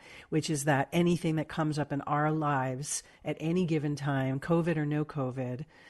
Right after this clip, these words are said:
that is difficult and challenging is always there for our greater good and always there to catalyze some version of change or attention, or for us to get back into balance and to give love to the shadowy parts of us that we don't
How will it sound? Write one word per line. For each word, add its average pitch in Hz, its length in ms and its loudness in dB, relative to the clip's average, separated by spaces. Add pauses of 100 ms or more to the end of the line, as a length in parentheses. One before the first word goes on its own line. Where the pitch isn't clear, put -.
(220)
that 147 180 2
is 143 140 -2
difficult 180 520 -2
and 185 120 0
challenging 151 520 0
is 139 220 -4
always 160 380 2
there 156 280 2
for 151 180 -4
our 143 60 0
greater 151 320 -2
good 147 240 -2
and 143 160 -2
always 165 360 2
there 151 180 0
to 143 60 -2
catalyze 143 840 0 (300)
some 160 260 2
version 151 320 2
of 139 100 -4
change 143 440 -2
or 135 80 -2
attention, 143 600 -2
or 139 200 -2
for 143 160 -4
us 135 160 -2
to - 100 -6
get 139 200 -4
back 135 220 -2
into 135 180 -6
balance 135 460 -4
and 135 100 -6
to 147 80 -6
give 135 360 -4 (300)
love 139 320 0
to - 120 -6
the 139 100 -4
shadowy 135 440 -2
parts 131 320 -6
of 135 80 -6
us 131 200 -6
that 135 120 -10
we 135 120 -6
don't 135 300 -6